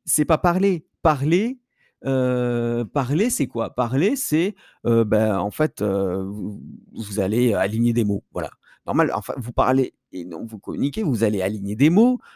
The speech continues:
vous allez aligner des émotions, vous allez aligner des reproches, vous allez aligner des concepts, vous allez aligner des idées, vous allez aligner peut-être, je ne sais pas,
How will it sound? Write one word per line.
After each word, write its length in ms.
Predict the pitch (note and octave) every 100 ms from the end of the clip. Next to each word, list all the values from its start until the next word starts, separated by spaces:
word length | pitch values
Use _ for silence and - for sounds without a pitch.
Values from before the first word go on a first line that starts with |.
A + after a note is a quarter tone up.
| _
vous 180 | B2 B2
allez 160 | B2+ B2
aligner 440 | A#2+ B2+ C#3 C3
des 220 | A#2 G#2
émotions, 600 | A2 C3 C#3+ G3+ A3 A#3 A#3 _ _
vous 200 | - B2+
allez 180 | C#3 B2+
aligner 420 | B2 D3 C#3+ C#3+
des 140 | C#3 -
reproches, 600 | B2+ - F#3+ G#3+ A3+ -
vous 260 | B2 B2 B2+
allez 140 | B2+
aligner 360 | B2 C3+ C#3 A2
des 100 | F2+
concepts, 600 | D3+ D3+ - G#3 - B2+
vous 160 | G#2+
allez 160 | A#2+ A#2+
aligner 400 | A#2 A#2 A#2+ G#2+
des 280 | F#2+ G#2 D3
idées, 280 | E3 G#3+
vous 180 | F3 A2+
allez 180 | A#2 A#2
aligner 460 | A2 B2 C3 C3+ C3
peut-être, 540 | G2+ - A#2 - G2+
je 100 | G#2
ne 60 | G#2
sais 140 | A2+
pas, 280 | - B2